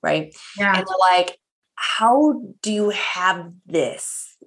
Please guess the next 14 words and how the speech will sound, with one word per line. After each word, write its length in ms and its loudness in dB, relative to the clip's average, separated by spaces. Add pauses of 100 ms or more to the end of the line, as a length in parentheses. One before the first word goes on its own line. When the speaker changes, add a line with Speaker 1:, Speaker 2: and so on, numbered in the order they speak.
Speaker 1:
And 120 2
it's 100 0
Speaker 2:
Yeah. 80 -2
Speaker 1:
not 220 2
the 160 -10
business. 520 0
It's 160 -12
not 220 2
the 180 -2
income. 440 -2
It's, 160 0
it's 280 -2
more 340 4
of, 200 2